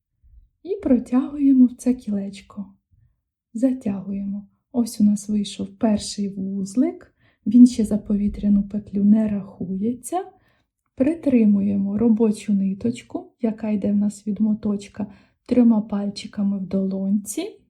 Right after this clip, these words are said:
Захватили, протягнули. Ось у нас вийшла перша петля.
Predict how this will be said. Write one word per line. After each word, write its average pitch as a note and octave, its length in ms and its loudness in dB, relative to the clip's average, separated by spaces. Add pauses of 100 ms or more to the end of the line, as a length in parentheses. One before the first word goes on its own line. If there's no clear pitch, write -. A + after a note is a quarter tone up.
(1600)
Захватили, A#3+ 1080 -2 (560)
протягнули. A3 1040 2 (280)
Ось D4+ 320 0
у C#4+ 60 8
нас G#3+ 260 4
вийшла G3+ 540 -6 (380)
перша F4 400 -2
петля. G3+ 600 -4